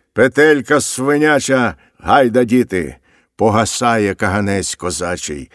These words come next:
А Галайда: "Отамане, погуляймо, батьку!" "Дивись, горить, на базарі і видко, й гладко, потанцюєм. Грай, кобзарю!" Не хочу гуляти. Огню, діти,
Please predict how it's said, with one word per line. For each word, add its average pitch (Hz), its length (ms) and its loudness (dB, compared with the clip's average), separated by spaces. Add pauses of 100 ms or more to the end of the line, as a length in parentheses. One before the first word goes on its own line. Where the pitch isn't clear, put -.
А 95 120 0
Галайда: 117 680 2
"Отамане, 147 1000 0 (120)
погуляймо, 135 760 2
батьку!" 92 600 -4 (260)
"Дивись, 143 600 2
горить, 143 840 0
на 78 180 -8
базарі 123 540 2
і 120 80 2
видко, 139 500 0
й 127 60 2
гладко, 120 600 -2
потанцюєм. 175 1120 0 (360)
Грай, 165 560 0
кобзарю!" 120 800 -2 (320)
Не 98 300 2
хочу 120 540 0
гуляти. 87 640 -4 (420)
Огню, 127 500 2
діти, 104 560 0